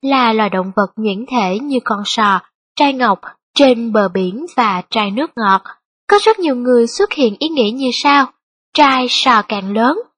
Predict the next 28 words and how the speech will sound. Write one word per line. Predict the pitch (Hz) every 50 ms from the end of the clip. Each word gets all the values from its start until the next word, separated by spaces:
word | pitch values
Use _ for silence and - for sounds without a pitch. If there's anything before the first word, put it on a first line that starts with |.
| _ _ _
thì | - 330 302 277 262 254
hạt | 254 247 -
ngọc | - 214 202 - _
trai | - 240 226 220 214
bên | 196 202 226 214 208
trong | 196 254 254 269 269 254 - _ _ _
càng | 233 214 180 160 _ _
to. | - 233 254 269 254 - - _ _ _ _ _ _ _ _ _ _ _ _ _ _ _ _ _ _ _
Thực | - 302 -
tế | _ 311 294 294 302 339 392 392 -
không | - 285 254 233
phải | - 220 220
như | 233 247 247 214
vậy, | - 220 196 190 202 220 220 - _ _ _ _ _ _
chỉ | 269 277 277
có | - 269 254 269 330 -
ký | - 339 320 -
sinh | 277 247 226
trùng | 214 233 226 202 190 185
sống | - - 226 226 269 330
ký | - 302 320 320
sinh | - - 311 311 302 - _ _ _ _ _ _ -
hoặc | - 311 262 - _ _ _ _
có | - 320 349 370 -
vật | 277 262 254 214 - _ _ _ _ _
ở | - 214 208 208 233
bên | 247 247 240 226
ngoài | 220 214 220 220 214 208 185